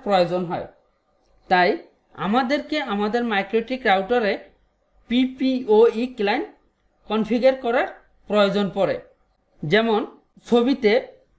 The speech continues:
আইএসপি তার রাউটারে পিপিওই সার্ভার কনফিগার করে আমাদেরকে একটা ইউজার নেম এবং পাসওয়ার্ড প্রোভাইড করে, যার মাধ্যমে আমরা সরাসরি আমাদের ইউজার পিসি বা ওয়াইফাই রাউটারে কানেক্ট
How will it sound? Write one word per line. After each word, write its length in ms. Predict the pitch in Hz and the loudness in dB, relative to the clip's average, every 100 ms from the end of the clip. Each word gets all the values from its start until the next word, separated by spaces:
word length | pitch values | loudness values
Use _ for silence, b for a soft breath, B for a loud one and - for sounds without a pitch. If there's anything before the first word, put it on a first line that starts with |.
| _ _ _ _ _ - | _ _ _ _ _ -6
আইএসপি 460 | 165 214 - - 269 | -2 -2 -4 -6 -2
তার 280 | 294 294 | 0 0
রাউটারে 560 | 254 208 208 247 240 254 - | 2 2 2 0 2 0 -4
পিপিওই 880 | 220 220 214 247 240 202 214 220 233 | -4 -4 -4 -4 -6 -2 2 2 0
সার্ভার 420 | 254 247 202 202 240 208 | -4 -2 0 -2 -4 -4
কনফিগার 440 | 190 185 214 254 | -4 -2 0 0
করে 380 | 269 294 220 233 - _ _ _ | 0 -2 0 -4 -12 _ _ _
আমাদেরকে 540 | - 190 233 240 254 277 240 | -8 -4 -2 -2 -2 0 -2
একটা 180 | 233 254 | -2 -4
ইউজার 460 | 220 202 202 214 226 | -2 -4 -2 -2 0
নেম 280 | 226 262 254 196 | 0 -2 -4 -4
এবং 300 | 208 247 254 | -4 -4 -4
পাসওয়ার্ড 420 | 220 202 214 233 233 | -2 -2 0 -2 -2
প্রোভাইড 300 | 190 175 185 - | -4 0 0 0
করে, 220 | 175 135 - _ _ _ _ - | -4 -4 -6 _ _ _ _ -8
যার 260 | 147 190 233 | -2 0 2
মাধ্যমে 440 | 247 247 262 277 262 | 0 0 0 0 0
আমরা 200 | 208 233 | 0 -2
সরাসরি 880 | 262 - 220 247 247 294 233 302 - _ - | -4 -4 -2 0 0 -2 -2 -4 -12 _ -14
আমাদের 520 | 160 196 208 247 - | -6 -2 0 -2 0
ইউজার 320 | 208 214 254 254 | -2 2 0 0
পিসি 440 | 240 226 254 339 - _ _ 160 | -4 -6 -6 -8 -10 _ _ -4
বা 300 | 175 185 180 | 0 2 2
ওয়াইফাই 380 | 196 202 339 | 0 0 -2
রাউটারে 380 | 269 208 208 233 | 0 0 0 -4
কানেক্ট 420 | 254 190 190 226 | -2 -2 -2 -4